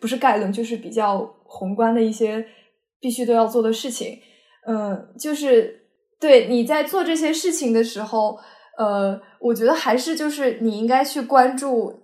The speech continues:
你的目的吧。我觉得在我们批判这些，一些方法的时候，主要还是因为运用这些方法的人，他们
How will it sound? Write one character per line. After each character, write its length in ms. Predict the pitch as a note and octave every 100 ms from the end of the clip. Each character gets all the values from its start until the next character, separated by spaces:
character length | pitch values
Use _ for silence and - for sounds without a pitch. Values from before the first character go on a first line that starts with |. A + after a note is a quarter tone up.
| _
你 120 | A3+ G#3+
的 140 | G#3
目 200 | A#3 F#4
的 180 | A3 F#3+
吧。 260 | - - -
我 140 | G#3
觉 160 | G3+ G#3+
得 340 | A#3+ B3 B3 - _ _ -
在 400 | C#4+ C4 B3 A3
我 100 | A3
们 160 | G#3+
批 200 | A3+ -
判 260 | C4+ D4 B3+
这 100 | B3
些， 260 | A#3 B3 A#3 - -
一 80 | B3+
些 300 | A#3+ C4+ C4
方 240 | C4 B3
法 180 | B3 -
的 120 | A3+
时 160 | A3+ G#3
候， 160 | A3+
主 100 | A3
要 120 | A3
还 200 | - G3
是 160 | A3+ C4
因 160 | C4+ C#4
为 100 | C4
运 140 | C#4+
用 160 | C4+ B3+
这 100 | C4
些 160 | B3+
方 240 | B3+ B3+ B3+
法 140 | G3+
的 80 | G3
人， 240 | F#3 F3+
他 160 | A3 A#3+
们 320 | A#3+ A#3 A3+